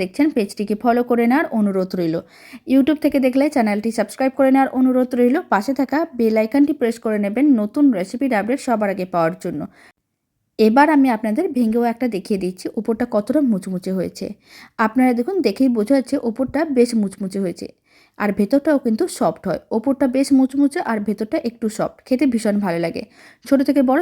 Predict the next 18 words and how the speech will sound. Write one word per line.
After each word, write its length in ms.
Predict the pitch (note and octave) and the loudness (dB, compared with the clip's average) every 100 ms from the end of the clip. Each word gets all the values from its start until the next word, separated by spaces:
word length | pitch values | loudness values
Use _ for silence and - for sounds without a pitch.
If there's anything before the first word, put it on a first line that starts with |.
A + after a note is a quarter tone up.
| D4 | 0
যে 120 | G#3+ | 0
কেউ 140 | G#3+ C#4 | 0 -2
খুবই 240 | A3 G3+ | -2 -2
পছন্দ 320 | G3 F3 G3 F#3 | -2 -2 -4 -4
করবে। 320 | F3 E3 - - - - - | -4 -4 -6 -10 -20 -18 -4
আর 100 | G#3+ | -2
বিশেষ 260 | G3+ G#3 C#4+ | -2 -2 -2
করে 180 | - C#4 | 0 0
ছোটরা 320 | C#4+ A#3 A#3+ | 0 0 4
মটরশুঁটি 480 | C4 G#3 G#3+ A#3 C4 | 4 4 0 -2 -2
খেতে 200 | C4+ A#3 A#3 | -2 -2 -2
চায় 200 | G3+ G#3+ | -2 0
না, 80 | D4+ | -2
এইভাবে 320 | G#3+ A3+ B3 C4+ | -2 -2 0 0
রেসিপিটা 380 | G#3+ G3+ C4 C#4 | 0 -2 0 2
বানিয়ে 340 | A#3 G3 A#3 | 2 0 0
দিলে 180 | B3+ A#3 | 0 -2
তারাও 360 | C4+ G#3+ F#3+ A#3 | -2 0 2 2